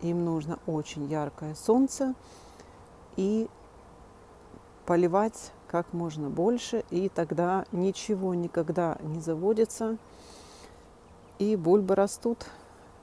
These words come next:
Ну, цветение, конечно, тоже красивое,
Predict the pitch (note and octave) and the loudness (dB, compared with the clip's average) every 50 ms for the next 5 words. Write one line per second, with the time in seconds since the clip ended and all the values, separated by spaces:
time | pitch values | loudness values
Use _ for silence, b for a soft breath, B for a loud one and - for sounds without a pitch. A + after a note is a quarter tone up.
0 | - - - - - - - F#3+ G3 G#3 A#3 A#3 - - - - - - - B | -20 -20 -20 -18 -14 -8 -4 -2 0 0 0 0 -2 -8 -20 -20 -20 -20 -20 B
1 | B B B B B B B B B B - - - - - - - G#3 G3+ - | B B B B B B B B B B -20 -20 -12 -10 -6 0 2 2 2 2
2 | - - G3+ G#3+ G#3+ G#3+ G#3+ G#3 G3+ F#3 - - F3+ F3 F3+ F#3 F3+ - - G3 | 4 6 6 6 6 6 4 4 4 2 2 2 0 2 2 0 -2 -2 -2 -2
3 | F#3+ F#3 B B B B B B - - - - E3+ D3 D3+ - - F3+ F3+ F3 | -2 -2 B B B B B B -6 -2 -2 -2 -2 -4 -8 -6 -2 -2 -2 -2
4 | - - - A#3 A#3+ A#3 A3+ A3+ A3+ A3+ A#3 | -2 -2 0 2 2 4 4 4 4 2 2